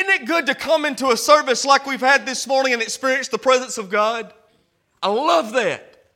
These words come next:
I love that. We just practicing for heaven right now is what we doing. When the people of God join together to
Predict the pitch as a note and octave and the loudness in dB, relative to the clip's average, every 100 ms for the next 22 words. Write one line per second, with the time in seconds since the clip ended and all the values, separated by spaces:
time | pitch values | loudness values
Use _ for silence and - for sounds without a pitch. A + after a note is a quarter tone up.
0 | _ - D4 E4 D#4 A#3 F3 - - E4 | _ -8 0 2 2 2 0 -2 -4 -2
1 | D#4+ D#4 - D#4+ E4 D4 - D#4 D4 B3 | 0 -2 -2 2 2 2 -8 -8 -2 2
2 | C4+ F3 D#3 D3 D3 C#3 G2+ B2+ D#3 D#3 | 2 0 -6 -6 -6 -10 -10 -14 -16 -16
3 | C#3+ B2+ - _ _ _ _ _ _ _ | -16 -16 -18 _ _ _ _ _ _ _
4 | _ _ G3 G3+ - E4 D#4 B3+ A#3+ D4 | _ _ -8 -6 0 0 0 0 4 4
5 | G#3+ B3 D4+ C#4 A3+ C#4 C#4+ A#3+ | 4 0 -2 -2 0 0 0 -2